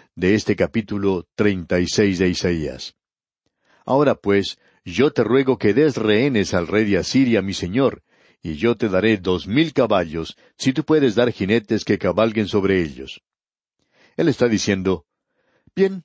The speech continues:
para hacer las cosas más fáciles, nosotros les vamos a dar a ustedes dos mil caballos, y esto nivelará un poco las cosas, pero aún así, ustedes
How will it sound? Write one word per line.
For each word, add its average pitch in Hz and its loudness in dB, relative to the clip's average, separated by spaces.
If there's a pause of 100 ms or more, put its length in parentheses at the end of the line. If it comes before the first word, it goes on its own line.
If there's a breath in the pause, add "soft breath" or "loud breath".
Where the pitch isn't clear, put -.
para 120 2
hacer 160 2
las 117 0
cosas 110 -2
más 98 0
fáciles, 92 -2 (240)
nosotros 147 0
les 98 0
vamos 120 -2
a 87 -2
dar 107 0
a 95 0
ustedes 101 -2
dos 117 -2
mil 180 -2
caballos, 87 -2 (280 soft breath)
y 135 0
esto 147 0
nivelará 175 2
un 156 -2
poco 135 0
las 92 0
cosas, 87 -4 (380)
pero 139 2
aún 151 2
así, 131 0 (300)
ustedes 113 0